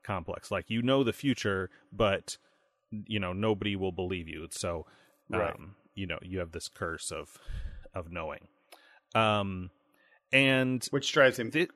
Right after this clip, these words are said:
Speaker 2: talk, they talk about driving you crazy, which kinda drives him crazy, and
Speaker 1: It kind of
Speaker 2: he
Speaker 1: does
Speaker 2: fights,
Speaker 1: drive
Speaker 2: yeah.
Speaker 1: him crazy. He has a, he has a sort of, um, not existential. What's, uh, I don't know if gaslighting is the right thing, but, like, he, he loses track of what's real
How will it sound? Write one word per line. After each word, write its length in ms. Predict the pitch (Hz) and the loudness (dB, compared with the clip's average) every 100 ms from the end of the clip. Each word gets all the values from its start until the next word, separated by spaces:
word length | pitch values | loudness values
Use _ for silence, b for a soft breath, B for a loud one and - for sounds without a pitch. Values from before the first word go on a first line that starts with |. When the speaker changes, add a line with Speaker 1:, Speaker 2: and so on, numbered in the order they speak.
| - | -4
Speaker 2:
talk, 180 | - 156 | 4 6
they 80 | 131 | 8
talk 100 | 139 | 8
about 120 | 113 | 8
driving 300 | 110 120 107 | 6 4 4
you 100 | 110 | -2
crazy, 400 | 104 123 107 110 | 0 0 0 -4
which 140 | 101 - | -10 -8
kinda 160 | 110 98 | -8 -2
drives 220 | 104 95 | -2 -2
him 160 | 120 | -4
crazy, 540 | 104 110 104 107 104 101 | -2 -4 -6 -6 -6 -8
and 120 | 95 - | -6 0
Speaker 1:
It 160 | 127 | 0
kind 220 | - 131 | 2 4
of 80 | 127 | 4
Speaker 2:
he 60 | 117 | 6
Speaker 1:
does 260 | 143 123 | 8 8
Speaker 2:
fights, 120 | 110 - | 6 4
Speaker 1:
drive 220 | 123 120 | 4 6
Speaker 2:
yeah. 60 | |
Speaker 1:
him 120 | 120 117 | 2 0
crazy. 600 | - 143 135 135 135 123 | 2 2 2 2 0 2
He 160 | 117 | 2
has 260 | 104 101 107 | 2 0 2
a, 180 | 98 95 - | -2 -2 -8
he 140 | - | -4
has 120 | 107 | -4
a 60 | 98 | -4
sort 240 | - 104 | -2 -2
of, 240 | 92 85 - - | -2 -6 -16 -10
um, 440 | 87 82 80 85 - _ _ _ - _ _ _ _ | -8 -8 -12 -18 -20 _ _ _ -20 _ _ _ _
not 200 | 107 104 - | -6 -6 -4
existential. 800 | 98 - 95 - 87 - 80 80 | -8 -8 -10 -8 -8 -8 -12 -10
What's, 320 | 95 - - | -10 -8 -4
uh, 340 | 92 87 82 85 _ _ _ _ _ _ _ _ _ 78 85 - | -4 -4 -8 -10 _ _ _ _ _ _ _ _ _ -20 -20 -14
I 60 | |
don't 100 | 107 | -12
know 60 | 95 | -12
if 160 | - | -14
gaslighting 640 | - 98 95 117 104 98 95 | -8 -8 -4 0 0 -2 -8
is 120 | 87 | -8
the 80 | 98 | -6
right 220 | 92 82 | -4 -6
thing, 240 | - 80 78 | -8 -12 -10
but, 120 | - | -4
like, 240 | 104 98 - b b | -4 -4 -10 b b
he, 340 | - 139 135 120 _ | 2 2 2 -6 _
he 320 | - - 180 170 | -14 -6 -2 2
loses 380 | 156 139 131 | 2 2 -2
track 460 | - - 110 95 - | -6 0 2 0 -4
of 240 | 92 90 101 | -6 -6 -2
what's 300 | 92 - - | -4 -4 -8
real 320 | 104 85 71 | -6 -6 -8